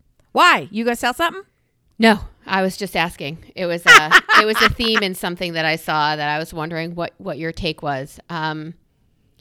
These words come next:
Speaker 2: I'm also watching Zoe's Extraordinary Playlist, and if you
Speaker 1: You love that
Speaker 2: if
Speaker 1: show.
Speaker 2: you
Speaker 1: You're still
Speaker 2: haven't
Speaker 1: watching it.
Speaker 2: if you haven't,
Speaker 1: <sighs>
Speaker 2: shame on
Speaker 1: Tried
Speaker 2: you.
Speaker 1: it.
Speaker 2: You're doing
Speaker 1: It's
Speaker 2: the wrong
Speaker 1: terrible.
Speaker 2: thing. If
Speaker 1: It's
Speaker 2: you are not,
Speaker 1: terrible.
Speaker 2: dear listener, if you are not watching this show, you are doing the wrong thing.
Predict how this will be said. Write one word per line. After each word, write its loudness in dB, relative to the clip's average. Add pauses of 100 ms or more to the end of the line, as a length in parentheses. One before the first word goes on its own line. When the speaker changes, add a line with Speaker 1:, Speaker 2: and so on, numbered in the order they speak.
(220)
Speaker 2:
I'm -6
also -4
watching -4 (1040)
Zoe's -2
Extraordinary -4
Playlist, -8 (100)
and -6
if -10
you 0
Speaker 1:
You 10
love 2
that 4
Speaker 2:
if 2
Speaker 1:
show. 8
Speaker 2:
you 2
Speaker 1:
You're 0
still -2
Speaker 2:
haven't 8
Speaker 1:
watching 2
it. -2
Speaker 2:
if -8
you -6
haven't, 0 (720)
Speaker 1:
<sighs> -10
Speaker 2:
shame 2
on 2
Speaker 1:
Tried 0 (120)
Speaker 2:
you. -8
Speaker 1:
it. -12
Speaker 2:
You're -4
doing -2
Speaker 1:
It's 2
Speaker 2:
the -4
wrong 6
Speaker 1:
terrible. 6
Speaker 2:
thing. 8
If 4
Speaker 1:
It's -2
Speaker 2:
you 2
are 4
not, 4
Speaker 1:
terrible. -2
Speaker 2:
dear 2
listener, 0
if -4
you 2
are 4
not 2
watching 0
this -2
show, -2
you -4
are -4
doing -2
the -4
wrong -2
thing. -8